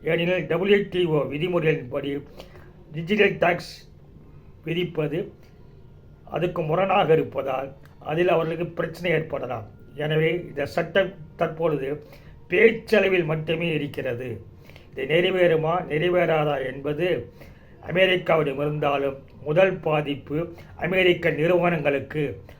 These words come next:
ஒரு லாபம் குறையும். அவர் செலுத்துகின்ற வரி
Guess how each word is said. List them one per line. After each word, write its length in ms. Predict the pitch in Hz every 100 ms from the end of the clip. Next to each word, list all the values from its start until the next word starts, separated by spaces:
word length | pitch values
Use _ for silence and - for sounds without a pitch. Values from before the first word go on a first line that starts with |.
| - 139
ஒரு 120 | 135
லாபம் 360 | 147 175 170 151 -
குறையும். 420 | 156 170 185 208 220 - - - -
அவர் 220 | 147 160 160
செலுத்துகின்ற 500 | 190 196 202 175 160
வரி 180 | 156 180